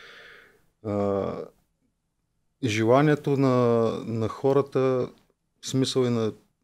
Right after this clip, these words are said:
на, опитвам се да го дам на младите, а, кадри, които искат да се развиват в тази област. Успяват ли да бъдат полезни, успяват ли да бъдат, а,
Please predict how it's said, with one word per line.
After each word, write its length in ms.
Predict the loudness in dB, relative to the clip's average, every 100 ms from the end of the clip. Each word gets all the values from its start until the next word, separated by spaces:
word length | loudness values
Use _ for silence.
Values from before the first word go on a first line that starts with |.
| _
на, 200 | -6 -4 -4 -14 _ _ _ _ _ _ -20 -20 _
опитвам 380 | -10 -6 -2 -2
се 140 | -2 -4
да 80 |
го 100 | -2
дам 220 | 2 2 2
на 80 |
младите, 520 | 0 2 0 -2 -4 -6
а, 580 | -6 -6 -4 -2 -4 -6 -10 -10
кадри, 320 | 0 2 2
които 300 | -4 -8 -6
искат 240 | -6 -6 -6
да 80 | -4
се 180 | -2
развиват 340 | -4 -2 -2 -2
в 160 | -6
тази 320 | -2 -2 0 -2
област. 400 | -4 -8 -18 -20 _ _ _ _ _ _ _ _ _ -10
Успяват 460 | -4 2 2 2
ли 80 | 0
да 100 | 2
бъдат 300 | 4 2 0
полезни, 420 | 0 2 2 0
успяват 440 | -4 0 0 0 -2
ли 40 |
да 100 | -2
бъдат, 440 | 2 2 0 -2
а, 300 | 0 2 0